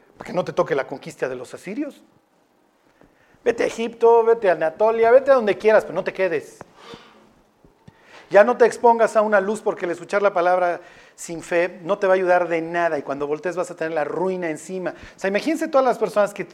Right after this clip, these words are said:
entendían, entendieron el mensaje de Amós, no se fueron, y cuando les cayeron los asirios encima, dijeron, "Ya es demasiado tarde. Y voy a ver la esclavitud", obviamente una esclavitud no bonita, "de mis hijos".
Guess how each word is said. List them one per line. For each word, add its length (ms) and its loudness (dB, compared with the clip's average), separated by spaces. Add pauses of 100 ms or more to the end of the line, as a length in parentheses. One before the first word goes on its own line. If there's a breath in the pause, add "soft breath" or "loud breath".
(340 loud breath)
entendían, 640 -2
entendieron 520 0
el 100 -4
mensaje 360 -4
de 60 -4
Amós, 240 -8
no 140 -12
se 120 -4
fueron, 520 -4
y 100 -10
cuando 240 0
les 180 -2
cayeron 380 2
los 160 -2
asirios 400 -4
encima, 440 -10 (240 loud breath)
dijeron, 280 -8
"Ya 60 -2
es 60 -4
demasiado 380 -8
tarde. 300 -14 (2000 loud breath)
Y 80 -4
voy 140 8
a 60 10
ver 120 4
la 100 2
esclavitud", 760 -2
obviamente 540 -4
una 80 -6
esclavitud 580 -10 (140)
no 340 0
bonita, 540 -4 (160)
"de 80 -10
mis 220 -14
hijos". 360 -20